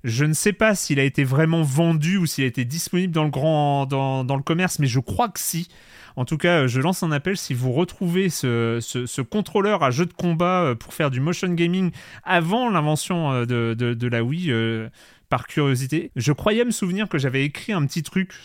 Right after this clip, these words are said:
euh, sans doute pour rigoler, euh, euh, dans Libération, mais je retrouve même pas l'article en question, euh, avec les moteurs de recherche. Donc, euh,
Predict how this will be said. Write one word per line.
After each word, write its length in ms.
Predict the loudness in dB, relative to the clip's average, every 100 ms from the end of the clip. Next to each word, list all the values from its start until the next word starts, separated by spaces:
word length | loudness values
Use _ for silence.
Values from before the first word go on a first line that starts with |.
| -8
euh, 240 | -4 -2 -2
sans 160 | -2
doute 180 | -2 -4
pour 200 | -2 -2
rigoler, 440 | 0 0 2 2
euh, 160 | 0 -2 -6 -16 -18 -6
euh, 140 | -4
dans 120 | 0
Libération, 600 | -2 0 0 0 -2 -2
mais 120 | -2 0
je 120 | 0
retrouve 360 | 0 -2 -2
même 200 | 0 0
pas 100 | 0
l'article 400 | 0 0 -4 -6
en 80 | -6
question, 460 | -4 -6 -4 -4 -2
euh, 320 | -4 -4 -4
avec 180 | -4 -4
les 60 | -4
moteurs 300 | -4 -4 -6
de 80 |
recherche. 440 | -6 -6 -6 -6 -6
Donc, 280 | -8 -8 -6
euh, 140 | -6